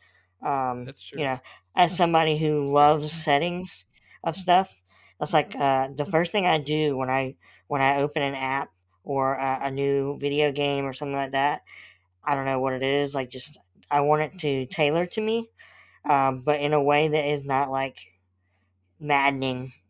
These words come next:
Speaker 1: and, you know, give me, give me three options instead of ten.
Speaker 2: Right,
Speaker 1: Um,
Speaker 2: right,
Speaker 1: and
Speaker 2: right.
Speaker 1: I think that's something that Apple's always tried to do as well,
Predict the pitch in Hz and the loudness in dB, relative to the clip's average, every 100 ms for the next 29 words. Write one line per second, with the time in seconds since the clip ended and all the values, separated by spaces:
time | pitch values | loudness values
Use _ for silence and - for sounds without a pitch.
0 | _ _ _ _ 156 143 135 131 131 131 | _ _ _ _ -2 0 2 0 -2 -6
1 | - _ _ _ - 139 127 127 160 165 | -14 _ _ _ -6 -2 -2 -2 0 0
2 | 165 170 156 147 151 170 170 170 151 - | 2 2 2 0 0 0 0 -2 -4 -12
3 | _ 165 156 143 131 143 131 135 131 147 | _ 2 4 4 2 -6 -10 -10 -6 -2
4 | 135 127 - 143 127 120 - _ _ _ | -2 -4 -4 -2 -2 -6 -16 _ _ _
5 | _ _ _ 156 143 131 127 123 120 - | _ _ _ -8 -4 -2 -2 -4 -6 -4
6 | 151 147 - 262 185 170 165 185 - 190 | 2 2 2 -2 2 2 2 -4 -2 0
7 | 190 165 139 139 143 143 139 135 131 127 | 2 2 2 0 0 0 2 2 0 -2
8 | 135 131 127 131 127 123 131 127 123 127 | -2 -2 -4 -2 -2 -4 -2 0 0 -2